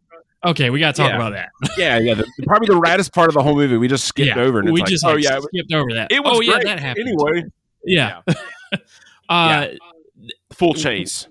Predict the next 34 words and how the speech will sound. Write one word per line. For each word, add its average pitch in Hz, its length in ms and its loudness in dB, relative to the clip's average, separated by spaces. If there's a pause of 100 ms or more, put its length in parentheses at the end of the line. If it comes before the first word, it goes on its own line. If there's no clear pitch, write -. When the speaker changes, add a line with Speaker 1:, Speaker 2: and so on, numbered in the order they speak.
(160)
Speaker 1:
we, 170 240 0
we 170 120 0
fig-, 226 360 -6
well, - 160 -6
I 160 180 -2
don't 151 120 -2
know 139 100 -2
what 120 160 -2
happened. 123 380 -6
We 117 80 -4
figure 165 360 -6
out 147 260 0
that, 117 300 -4
that 127 220 -6
Kuze 165 480 -2
wants 131 320 -4
to 127 120 -8
kill 123 280 -2
everyone 135 480 0
that 117 140 -2
was 117 100 -4
part 123 260 -4
of 113 120 -8
this 135 100 -8
program 113 640 -8 (800)
because 123 200 -6
they 117 140 -2
find 127 400 -2
this, 120 160 0 (160)
Speaker 2:
Yeah. 92 80 -10 (280)
Speaker 1:
this 127 260 -4
list 139 240 -2
of 139 100 -4
people, 120 540 -4